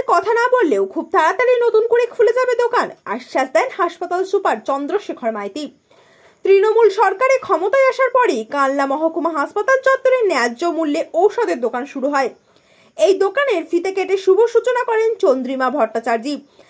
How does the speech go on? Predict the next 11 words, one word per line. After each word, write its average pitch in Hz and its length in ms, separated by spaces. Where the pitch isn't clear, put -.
সেই 381 240
দিনেই 453 320
ঘোষণা 392 400
হয় 349 220
মানুষের 285 500
স্বার্থে 403 460
দিনরাত 302 460
খোলা 254 260
থাকবে 269 260
এই 330 80
দোকান। 233 360